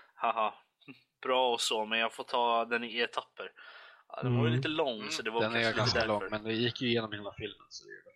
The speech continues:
Speaker 1: Ja,
Speaker 2: Mm.
Speaker 1: jag tror inte det var riktigt det att vi tappade energin eller något sånt där, utan det var väl mer att, eh, eh, det var så mycket att gå igenom.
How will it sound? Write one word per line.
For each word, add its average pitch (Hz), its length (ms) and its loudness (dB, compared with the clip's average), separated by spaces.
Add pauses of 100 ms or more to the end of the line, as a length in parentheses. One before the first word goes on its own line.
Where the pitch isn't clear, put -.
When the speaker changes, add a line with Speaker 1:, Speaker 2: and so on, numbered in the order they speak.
(140)
Speaker 1:
Ja, 123 120 2
Speaker 2:
Mm. 117 300 2
Speaker 1:
jag 143 100 0
tror 180 140 2
inte 175 120 0
det 175 60 4
var 170 80 2
riktigt 165 220 0
det 147 80 4
att 131 100 0
vi 135 40 -4
tappade 135 320 0
energin 170 520 4
eller 143 120 0
något 123 100 -4
sånt 120 120 -10
där, 117 80 2
utan 117 200 -2
det 120 60 0
var 127 160 2
väl 123 100 0
mer 120 200 2
att, - 380 -2
eh, 110 60 2 (320)
eh, 107 540 0 (460)
det 117 60 -6
var 117 140 0
så - 160 -4
mycket 120 380 -6
att 117 80 -2
gå 120 120 0
igenom. 107 500 -2